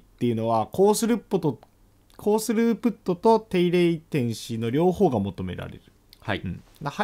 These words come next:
Speaker 1: 早く処理をしたいし、
Speaker 2: うん。
Speaker 1: 低遅延でやりたいと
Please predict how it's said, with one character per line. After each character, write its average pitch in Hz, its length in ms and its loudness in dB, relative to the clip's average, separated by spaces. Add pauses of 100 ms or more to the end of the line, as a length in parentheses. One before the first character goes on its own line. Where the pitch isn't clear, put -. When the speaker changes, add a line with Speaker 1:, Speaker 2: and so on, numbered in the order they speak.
Speaker 1:
早 208 220 -2
く - 180 -10
処 151 80 -2
理 120 140 0
を 98 80 -4
し - 160 -12
た 104 120 -6
い 92 120 -6
し、 - 440 -4
Speaker 2:
う 127 40 -14
ん。 98 140 -16 (280)
Speaker 1:
低 202 160 4
遅 190 140 -2
延 135 100 0
で 101 80 -4
や 92 100 -2
り 95 120 -8
た 92 100 -12
い 87 80 -10
と - 80 -20